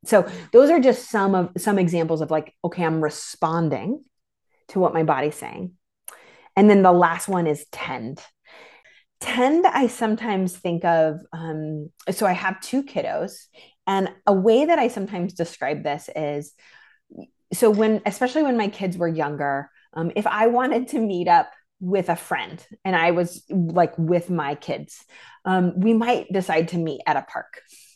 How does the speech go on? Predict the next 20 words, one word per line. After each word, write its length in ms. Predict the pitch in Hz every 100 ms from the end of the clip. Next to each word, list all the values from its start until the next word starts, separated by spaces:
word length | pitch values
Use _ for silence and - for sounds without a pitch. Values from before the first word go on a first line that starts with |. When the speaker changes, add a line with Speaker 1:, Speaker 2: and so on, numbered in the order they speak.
| _ _ - - - - - -
Speaker 1:
And 120 | 220 220
the 80 |
reason 340 | 214 285 320 339
that 160 | 269
we 80 | 208
would 160 | 190 180
do 120 | 285
this, 180 | 190 170
like 120 | 180
a 60 | 170
playground, 680 | - 294 220 95 101 170 _ - _ -
is 360 | 220 208 185
that 300 | 190 185 - -
I 260 | 196 208
could 280 | 233 247 277 226
let 300 | 170 143 -
my 140 | 190 214
kids 320 | 170 156 -
go 140 | 226
play 440 | 240 156 156 254